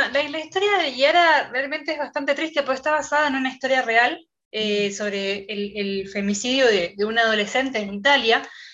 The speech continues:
Speaker 1: en, en el pueblo de Bérgamo.
Speaker 2: Ujú.
Speaker 1: Eh, ella desapareció hace un, un par de años y, eh, bueno, su cuerpo aparece tres meses después,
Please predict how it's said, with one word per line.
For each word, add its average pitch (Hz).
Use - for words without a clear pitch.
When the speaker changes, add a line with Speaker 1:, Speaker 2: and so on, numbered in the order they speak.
Speaker 1:
en, 208
en 196
el 196
pueblo 247
de 202
Bérgamo. 247
Speaker 2:
Ujú. 226
Speaker 1:
Eh, 202
ella 240
desapareció 226
hace 226
un, 220
un 254
par 269
de 269
años 330
y, 302
eh, 214
bueno, 202
su -
cuerpo 233
aparece 214
tres 226
meses 233
después, 302